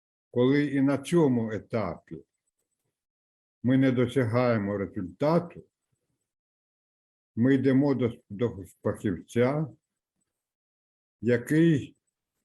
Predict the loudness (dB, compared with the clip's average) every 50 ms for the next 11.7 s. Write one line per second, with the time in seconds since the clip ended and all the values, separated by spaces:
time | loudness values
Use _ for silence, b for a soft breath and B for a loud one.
0 | _ _ _ _ _ _ _ _ _ _ _ _ _ _ -4 -2 0 0 2 2
1 | 2 0 0 0 -2 -2 -2 -4 -4 -4 -4 -2 -2 -4 -6 -10 _ -10 -10 -10
2 | -10 -12 _ _ _ _ _ _ _ _ _ _ _ _ _ _ _ _ _ _
3 | _ _ _ _ _ _ _ _ -8 -8 -4 -2 0 0 2 4 4 4 4 4
4 | 2 2 2 0 -2 -8 -8 -6 -4 -2 -2 -2 -2 -2 -4 -2 -6 -6 -4 -6
5 | -6 -2 -2 -2 -2 0 -2 -4 -4 -2 -6 -6 -6 -4 -2 0 2 2 2 2
6 | 2 0 -2 -4 -8 -14 _ _ _ _ _ _ _ _ _ _ _ _ _ _
7 | _ -4 -2 -2 0 0 -2 -2 -2 -2 -2 -2 -2 -2 -2 -2 -2 -2 -4 -6
8 | -8 -8 -6 -2 0 0 0 0 -2 0 0 0 0 0 0 0 0 2 0 0
9 | 0 -2 -4 -4 -4 -6 -6 -6 -6 -10 _ 0 0 2 2 2 2 0 -2 -4
10 | _ _ _ _ _ _ _ _ _ -2 0 0 0 0 -4 -6 -6 -6 -4 -2
11 | -2 -2 -2 -4 -6 -4 -4 -4 -4 -6 -10 _ _ -20